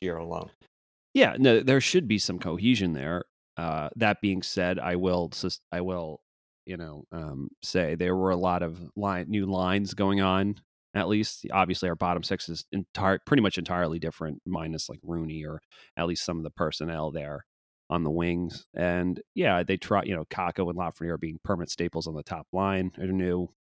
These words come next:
Speaker 2: And, uh, but, yeah, for them, and you maybe, you know, young, new people on, on the back end. But for the, you know, for the most part, it's pretty much a, a,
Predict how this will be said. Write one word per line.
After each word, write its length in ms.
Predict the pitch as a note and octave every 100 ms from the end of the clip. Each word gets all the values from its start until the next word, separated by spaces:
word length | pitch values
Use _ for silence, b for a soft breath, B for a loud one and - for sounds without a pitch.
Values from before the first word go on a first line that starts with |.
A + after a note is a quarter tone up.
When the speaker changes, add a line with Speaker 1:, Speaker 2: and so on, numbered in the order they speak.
| _ _ _ _ -
Speaker 2:
And, 300 | F#2+ F#2+ G2
uh, 100 | G2+
but, 200 | A#2 A#2+
yeah, 160 | D#3+
for 140 | F#2+ A#2+
them, 160 | C3 -
and 240 | A2 A2+
you 80 | A#2+
maybe, 240 | G#2 G2
you 80 | E2+
know, 140 | F#2+ E2+
young, 480 | C2+ G#2+ G2 G2
new 160 | G#2 G2+
people 340 | - G2+ F2+
on, 260 | F#2 F2 E2+ F#2
on 80 |
the 80 | E2+
back 260 | F2+ D#2+ -
end. 240 | B2+ A2
But 200 | G2+ G2+ b b -
for 80 | G#3+
the, 100 | - -
you 60 |
know, 60 | G3+
for 120 | F#3
the 80 | F#3
most 240 | F3+ -
part, 180 | A2+ G#2+
it's 100 | A2+
pretty 200 | - C3+
much 200 | G2 F2
a, 80 | E2+
a, 120 | -